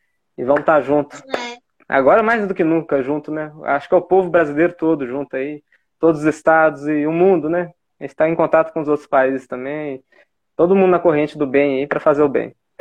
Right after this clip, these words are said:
Speaker 1: Grande abraço, Clarinha, todo mundo. Essa live vai ficar salva. Quem, quem chegou agora vai poder ver depois e vamos disponibilizá-la. No Spotify também, que eu,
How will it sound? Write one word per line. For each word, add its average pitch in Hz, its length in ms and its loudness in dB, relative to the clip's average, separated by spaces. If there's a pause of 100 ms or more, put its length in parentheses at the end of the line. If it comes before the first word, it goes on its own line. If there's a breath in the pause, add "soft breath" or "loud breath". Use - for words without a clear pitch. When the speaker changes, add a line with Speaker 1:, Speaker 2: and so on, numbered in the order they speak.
(400 loud breath)
Speaker 1:
Grande 156 200 2
abraço, 170 400 2
Clarinha, 160 420 2
todo 165 220 -6
mundo. 180 400 -4 (600)
Essa 160 140 0
live 180 200 4
vai 220 80 2
ficar 254 200 0
salva. 165 400 2
Quem, 156 140 -12 (180)
quem 165 220 -6
chegou 160 280 -2
agora 156 320 4
vai 185 80 0
poder 185 280 0
ver 165 100 -2
depois 156 560 -2
e 131 160 -8
vamos 147 200 -6
disponibilizá-la. 143 880 0 (320 loud breath)
No 175 80 2
Spotify 196 560 2
também, 180 380 4
que 180 100 -2
eu, 147 380 0